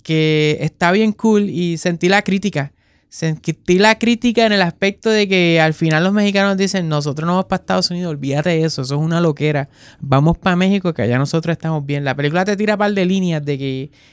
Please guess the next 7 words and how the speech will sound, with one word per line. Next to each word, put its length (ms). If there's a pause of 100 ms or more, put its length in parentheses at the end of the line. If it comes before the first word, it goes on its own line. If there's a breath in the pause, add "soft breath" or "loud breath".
(100)
el 140
sueño 280
americano 520
no 180
es 80
tan 240
real. 560